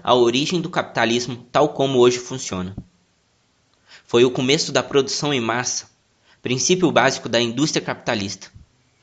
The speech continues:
enquanto as antigas indústrias de beneficiamento funcionavam a serviço da gen-,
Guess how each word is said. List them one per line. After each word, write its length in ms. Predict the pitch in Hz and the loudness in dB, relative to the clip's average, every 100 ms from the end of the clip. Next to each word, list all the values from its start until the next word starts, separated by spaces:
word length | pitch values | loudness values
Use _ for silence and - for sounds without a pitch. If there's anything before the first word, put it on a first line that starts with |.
| _ _ - - | _ _ -20 -4
enquanto 640 | 127 127 120 123 165 - _ - - | -4 -2 -2 -2 -4 -14 _ -18 -6
as 160 | 120 | -2
antigas 460 | 135 127 202 196 175 | -2 -4 2 2 4
indústrias 500 | 143 135 156 - 135 | 0 -2 -6 -6 -8
de 80 | 113 | 0
beneficiamento 840 | 127 123 - 120 101 101 113 - _ - - | 0 0 -4 -6 -6 -6 -6 -12 _ -20 -6
funcionavam 680 | 151 160 131 123 135 135 | -4 -2 -2 0 -2 -2
a 60 | 139 | -4
serviço 480 | - 131 117 135 127 | -4 -4 -4 -8 -6
da 180 | 113 120 | -4 -4
gen-, 320 | - 131 | -6 -10